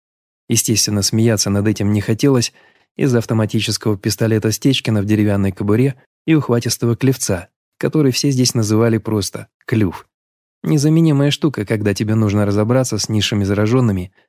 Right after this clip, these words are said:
не прибегая к огнестрельному оружию. Вторым в этой необычной парочке таксистов – был пулемётчик Люмпмен.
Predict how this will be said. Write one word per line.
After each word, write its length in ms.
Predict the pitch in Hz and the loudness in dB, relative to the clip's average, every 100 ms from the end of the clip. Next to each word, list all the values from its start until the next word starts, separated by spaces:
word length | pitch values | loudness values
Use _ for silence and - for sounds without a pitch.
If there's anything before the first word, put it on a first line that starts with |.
| - | -4
не 100 | 165 | -2
прибегая 520 | 127 120 120 120 113 | 0 2 2 2 0
к 60 | 107 | 0
огнестрельному 680 | 104 104 - 117 98 98 104 | 0 -2 0 0 2 0 0
оружию. 500 | 120 104 95 90 82 _ _ _ _ _ _ _ _ _ _ _ | 2 0 -2 -8 -12 _ _ _ _ _ _ _ _ _ _ _
Вторым 400 | - 104 127 131 | -4 0 2 2
в 40 | |
этой 180 | 101 98 | 2 2
необычной 500 | 98 104 104 - 104 | 0 2 0 0 -2
парочке 400 | 107 127 113 - | 0 0 0 -2
таксистов – 580 | - 98 - 95 92 87 _ _ _ 110 | -4 -2 -2 -2 -4 -8 _ _ _ 0
был 160 | 127 | 0
пулемётчик 640 | 123 123 131 123 120 117 - | 2 2 2 2 0 -6 0
Люмпмен. 520 | 123 101 82 85 82 | 2 2 0 -8 -8